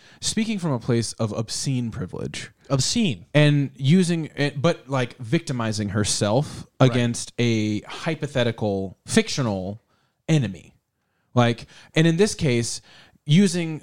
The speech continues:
Speaker 1: a, a genuinely bad thing that was done to her, like, getting doxxed sucks,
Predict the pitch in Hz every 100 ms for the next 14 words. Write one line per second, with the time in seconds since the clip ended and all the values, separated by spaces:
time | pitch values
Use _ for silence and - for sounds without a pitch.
0 | - 135 127 120 135 123 165 190 180 165
1 | 147 135 127 120 - - _ _ _ _
2 | 117 143 139 135 131 123 113 110 104 98
3 | 113 113 107 165 180 143 110 104 95 90
4 | 113 190 196 151 123 - - 78 - -